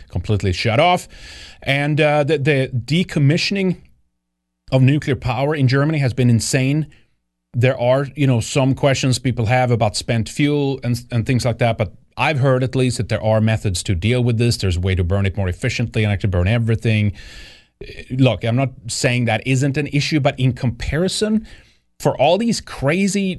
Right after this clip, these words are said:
nuts out there who's pushing for, like, "Oh, car, you know, we have to have zero net emission energy and blah, blah, blah." Like, nuclear is,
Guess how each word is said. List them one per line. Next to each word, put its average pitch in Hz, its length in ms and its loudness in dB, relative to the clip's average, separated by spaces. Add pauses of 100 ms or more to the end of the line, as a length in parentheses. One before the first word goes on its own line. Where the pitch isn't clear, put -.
(120)
nuts 120 720 2
out 92 180 -2
there 98 180 -2
who's 113 200 0
pushing 143 420 0
for, 123 160 0
like, 104 180 0
"Oh, 156 120 -2
car, 202 320 0
you 175 100 2
know, 151 60 0
we 143 100 0
have 170 120 -4
to 170 80 0
have - 440 -4
zero 196 400 2
net 175 380 0
emission 160 520 0
energy 156 580 0
and 110 120 0
blah, 156 240 0
blah, 147 220 0
blah." 127 300 2 (300)
Like, 151 360 0
nuclear 226 460 2
is, 143 220 -2